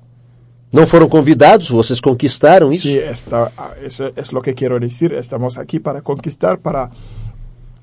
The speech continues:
Speaker 2: para, para decir también a, a todo el mundo que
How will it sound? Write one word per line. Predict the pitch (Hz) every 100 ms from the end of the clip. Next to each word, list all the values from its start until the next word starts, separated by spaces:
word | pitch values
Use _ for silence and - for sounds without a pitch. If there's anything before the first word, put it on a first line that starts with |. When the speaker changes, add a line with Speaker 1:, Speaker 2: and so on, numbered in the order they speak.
| -
Speaker 2:
para, | - 139 143 123
para | 143 160
decir | 156 160 214 214
también | 156 160 196 190
a, | 147 139 131 123 - _ _ _ _
a | 143
todo | 147 160
el | 165
mundo | 156 151 170 185
que | - 139 131